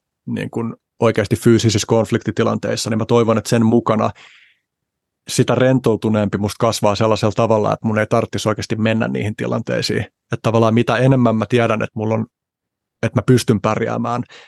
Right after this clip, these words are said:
niin sitä enemmän mä pystyisin olemaan yksinkertaisesti niin, niin kuin, rauhallisesti kaikissa tilanteissa, että jos se on musta kiinni, niin ne tilanteet ei eskaloidu siihen, että mä joudun käyttää sitä voimaa.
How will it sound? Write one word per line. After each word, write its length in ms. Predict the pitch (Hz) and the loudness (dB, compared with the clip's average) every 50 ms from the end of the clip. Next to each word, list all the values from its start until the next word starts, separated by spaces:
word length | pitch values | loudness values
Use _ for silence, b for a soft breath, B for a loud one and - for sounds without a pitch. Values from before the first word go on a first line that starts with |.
| B _ | B _
niin 80 | - 98 | -6 -2
sitä 220 | 113 - 117 117 | 0 0 2 4
enemmän 260 | 120 123 120 117 117 | 4 4 4 4 2
mä 40 | 107 | 2
pystyisin 420 | - 120 117 - - 117 - 117 | 2 0 0 2 0 0 2 2
olemaan 320 | 117 117 117 110 110 110 - - _ - | 4 4 4 2 0 0 -4 -6 _ -6
yksinkertaisesti 680 | 123 - - 120 - 123 113 107 113 104 101 - - 107 | -2 0 0 0 2 0 0 0 -2 -4 -4 -6 -4 -2
niin, 400 | 107 113 120 120 123 120 113 - _ _ _ _ _ _ _ _ _ _ _ _ _ _ _ _ _ _ _ _ _ _ _ _ | 0 2 4 4 4 2 0 -2 _ _ _ _ _ _ _ _ _ _ _ _ _ _ _ _ _ _ _ _ _ _ _ _
niin 140 | - 113 107 | -4 -2 0
kuin, 160 | - 110 - | 0 2 2
rauhallisesti 680 | 131 139 135 123 107 113 107 107 - 113 101 - - - - | 4 4 4 4 4 2 2 2 0 -2 -2 -2 -4 -4 0
kaikissa 320 | 117 110 110 - - - - | 0 0 0 -2 -4 -4 0
tilanteissa, 560 | 120 113 113 107 98 - 107 110 - - 110 | 2 2 2 2 0 -2 -2 -2 -2 -2 -2
että 120 | 104 - | 2 2
jos 180 | 120 113 - - | 2 2 2 2
se 60 | 117 | 2
on 80 | 107 104 | 2 4
musta 260 | 110 110 104 - - | 4 2 2 0 -2
kiinni, 360 | - 110 127 127 127 120 110 92 | -2 -2 0 0 0 0 0 0
niin 100 | 117 117 | 2 2
ne 80 | 110 107 | 2 2
tilanteet 460 | - 123 117 113 110 - 117 110 - | 2 2 2 2 2 0 0 0 0
ei 180 | 98 113 110 120 | 0 2 2 2
eskaloidu 460 | 117 - - - 110 113 113 104 107 | 0 0 0 -2 -2 -2 -2 -4 -6
siihen, 280 | - - 113 107 98 | -6 -4 -4 -4 -4
että 120 | 107 - 113 | -4 -4 -2
mä 40 | 113 | -2
joudun 260 | 113 113 117 120 120 | 0 0 -2 -4 -6
käyttää 360 | - - - - - 120 - | -6 -8 -8 -6 -6 -6 -6
sitä 260 | - - - - 58 | -6 -6 -6 -6 -4
voimaa. 360 | - 64 69 67 64 62 64 | -4 -4 -2 -2 -2 -2 -4